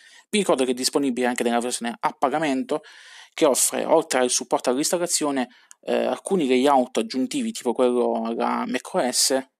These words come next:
e pra-, nient'altro, perché praticamente l'altra novi-, l'altra, diciamo così, differenza rispetto alla edizione core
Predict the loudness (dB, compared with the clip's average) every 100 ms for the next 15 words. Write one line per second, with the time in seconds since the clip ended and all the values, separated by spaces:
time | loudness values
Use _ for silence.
0 | _ -4 0 2 2 2 4 2 -2 -16
1 | -20 _ -8 -6 -4 -2 -2 -2 0 -2
2 | -2 -4 -2 -2 -2 -2 -2 -2 -8 -12
3 | -20 _ _ _ -4 -4 -2 -2 0 -2
4 | 0 0 2 2 2 -2 -8 -6 -6 -4
5 | -6 -2 0 2 2 2 0 0 0 2
6 | 2 2 -2 -2 -2 0 2 2 2